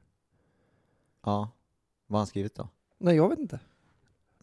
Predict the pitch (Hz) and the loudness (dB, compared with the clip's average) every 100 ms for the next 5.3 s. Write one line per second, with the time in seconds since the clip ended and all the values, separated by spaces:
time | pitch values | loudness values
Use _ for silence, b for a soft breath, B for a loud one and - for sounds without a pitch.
0 | - 156 151 - 175 170 - 180 - 160 | 0 2 4 4 6 6 4 0 2 2
1 | 156 156 160 180 165 139 - 156 - - | 4 4 4 0 -2 -6 -2 -2 -2 -2
2 | - 113 - - 135 131 110 - 110 143 | 0 0 0 -4 -2 -4 -4 -2 2 8
3 | 135 123 127 120 170 165 - 104 - 90 | 8 10 6 12 12 12 8 4 4 0
4 | 82 - 165 78 80 - 156 - - 170 | 2 6 6 6 2 2 4 6 10 10
5 | 110 160 | 12 10